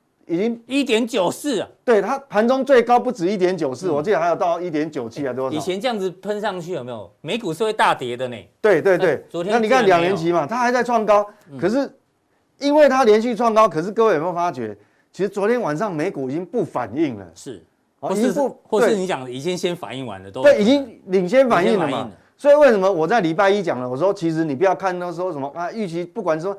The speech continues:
Speaker 1: 有人讲，呃，有的机构说今年什么会升息六码、七码，
Speaker 2: 嗯。
Speaker 1: 其实你要想哦，两年期公债殖利率从这个接近零的，贴近零的地方，
Speaker 2: 嗯。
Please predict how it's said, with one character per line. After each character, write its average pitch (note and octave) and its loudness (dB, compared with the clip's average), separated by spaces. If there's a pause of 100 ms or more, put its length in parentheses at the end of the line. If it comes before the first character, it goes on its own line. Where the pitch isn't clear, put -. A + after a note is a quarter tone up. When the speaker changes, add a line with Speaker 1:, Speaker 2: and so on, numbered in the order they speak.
(240)
Speaker 1:
有 D3+ -2
人 F3 0
讲， D#3+ -2 (100)
呃， C#3+ -2
有 D3 -2
的 E3+ 0
机 G#3 -8
构 G3+ 0
说 F#3+ 0
今 G3+ -4
年 E3 -4
什 C#3+ -6
么 D3+ -4
会 F#3 -6
升 G3 -4
息 E3 -6
六 F#3 0
码、 C#3 -4
七 F#3 -8
码， D3+ -4
Speaker 2:
嗯。 F3 -14 (320)
Speaker 1:
其 D#3+ -4
实 G3+ 0
你 E3+ -4
要 C3+ 2
想 B2 -6
哦， F2 -20 (400)
两 D#3+ 0
年 F#3 0
期 E3+ -4
公 G#3+ 0
债 G#3 2
殖 D#3+ -4
利 F#3 -2
率 F3 -2
从 D3+ -8
这 G#3 -2
个 E3+ 0
接 G#3 2
近 F#3 -4
零 C3+ -4
的， D3 -2
贴 F3+ -4
近 F#3 -2
零 C#3 -4
的 C#3+ -4
地 D#3 -2
方， D3+ -4
Speaker 2:
嗯。 C#3 -14